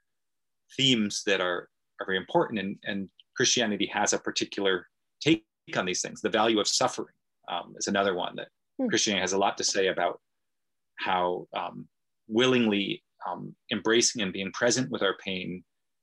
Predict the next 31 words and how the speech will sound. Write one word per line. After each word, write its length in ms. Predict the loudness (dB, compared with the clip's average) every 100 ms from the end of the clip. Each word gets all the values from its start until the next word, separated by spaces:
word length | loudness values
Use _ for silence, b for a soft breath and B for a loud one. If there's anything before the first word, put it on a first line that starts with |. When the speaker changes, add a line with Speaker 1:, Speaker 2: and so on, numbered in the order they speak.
| _
Speaker 1:
in 100 | -2
dialogue 380 | 2 4 4 2
with 120 | 0 0
both 160 | 0
God 320 | 4 6 4 2
and 200 | -2 0
the 60 | 0
pain 460 | -4 -6 -6 -8 -10 _ -4
can 80 |
be 100 | -2
transformative 680 | 0 0 0 2 2 2 0
for 160 | 0 0
ourselves 480 | 2 2 2 0 -6
and 200 | -8 -6
for 80 | -6
the 100 | -2
world, 420 | 2 4 2 -6 _ _ _ _
you 80 | -12
know, 60 | -2
sharing 400 | 2 4 4 2
in 60 |
the 60 | 0
sufferings 460 | 0 0 -2 -6 -8
of 100 | -4
Christ. 320 | 0 0 0
So 80 | 0
Sistema 520 | 2 2 2 2 -2
has, 440 | -2 -2 0 -2 -6 _ _ _ _ _ _ _ _ -2
um, 360 | 0 0 -4 -16 _ -2
practices 720 | 0 0 0 0 0 -2 -2
that 160 | -2